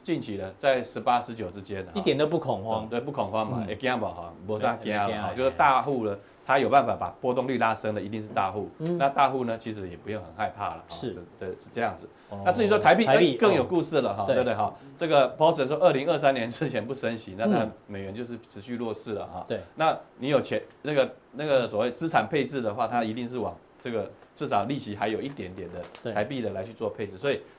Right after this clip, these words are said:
Speaker 1: 这个之前呢，呃，一直守二九点五，守不住了，你看，哎，现在往下修正了哈，
Speaker 2: 是。
Speaker 1: 就是，呃，我说仰-，往下是升值啊，
Speaker 2: 升值，
Speaker 1: 升值啊，
Speaker 2: 升值，
Speaker 1: 升值啊，
Speaker 2: 对。
Speaker 1: 所以，
Speaker 2: 快要升破二十九了。
Speaker 1: 呃，对，所以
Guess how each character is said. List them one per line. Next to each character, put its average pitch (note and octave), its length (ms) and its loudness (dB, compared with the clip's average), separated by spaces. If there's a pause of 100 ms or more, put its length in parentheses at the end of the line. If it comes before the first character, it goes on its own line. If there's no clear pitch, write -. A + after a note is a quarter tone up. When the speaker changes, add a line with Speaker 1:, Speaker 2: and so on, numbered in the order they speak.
(120)
Speaker 1:
这 D3+ 100 -6
个 B2+ 320 4
之 E3 100 -2
前 C#3+ 180 2
呢， A#2 120 -2 (340)
呃， C3 100 0
一 E3 80 -2
直 D#3 120 0
守 D3+ 180 0
二 E3+ 100 10
九 B2 160 2
点 B2+ 240 0
五， A#2 80 -2 (160)
守 - 220 -4
不 B2+ 100 -2
住 F#3 160 2
了， C#3+ 100 4
你 A2 40 -2
看， D3 220 2
哎， C#3 180 -2
现 C3+ 120 -2
在 C#3+ 140 0 (120)
往 G2 120 -4
下 B2+ 200 0
修 A2+ 200 0
正 A2+ 240 -2
了 F2+ 60 -10
哈， F2+ 160 -4
Speaker 2:
是。 G#2+ 140 -6
Speaker 1:
就 A#2 60 -2
是， A2 140 -6 (460)
呃， A#2 120 0
我 C3+ 100 0
说 G3+ 120 4
仰-， B2 240 6
往 A2 160 2
下 D3 240 6
是 C#3+ 120 -2
升 C3+ 180 2
值 C3 160 -4
啊， D3 40 -4
Speaker 2:
升 F#3 180 8
值， B2 220 2
Speaker 1:
升 C3 200 2
值 A2+ 60 -4
啊， G2 60 -2
Speaker 2:
升 F2+ 80 -4
值， F2 40 -6
Speaker 1:
升 A2+ 120 -4
值 F#2+ 60 -4 (120)
啊， E2+ 100 -14
Speaker 2:
对。 - 60 -18
Speaker 1:
所 E3 100 0
以， - 120 -6 (140)
Speaker 2:
快 - 180 6
要 F#3 100 8
升 E3+ 240 6
破 E3+ 240 8
二 D#3 60 4
十 A#2+ 120 -4
九 G#2+ 220 -4
了。 E2 60 -10 (140)
Speaker 1:
呃， - 40 -12
对， B2 180 6
所 D#3 160 4
以 A#2+ 140 2